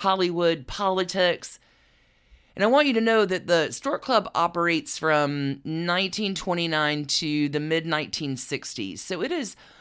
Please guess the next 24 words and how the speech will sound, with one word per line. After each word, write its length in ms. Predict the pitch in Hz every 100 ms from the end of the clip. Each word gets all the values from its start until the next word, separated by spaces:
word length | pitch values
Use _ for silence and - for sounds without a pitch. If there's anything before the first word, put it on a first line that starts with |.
| - -
roughly 640 | 190 220 240 269 277 240
open 460 | - 208 208 156 147 -
as 280 | 151 147
the 120 | 143 147
same 340 | 170 151 147
time 640 | 147 143 139 135 131 127 123 _ -
as 140 | 147
Garden 320 | 135 120 135
of 100 | 139 -
Allah 340 | 359 381 139 -
is. 480 | 117 113 110 - - _ _ _ _ _ _ _
It's 160 | 165 -
gonna 140 | 226
close 320 | 220 226 214
in 100 | 196
nineteen 380 | 180 170 175 165
sixty-five, 600 | 165 - - 139 147 143
about 280 | 135 135 -
six 280 | 156 - 151
years 220 | 147 127
after 320 | 123 131 - 127
Garden 340 | 135 127 127
of 100 | 113 -
Allah. 440 | 135 123 113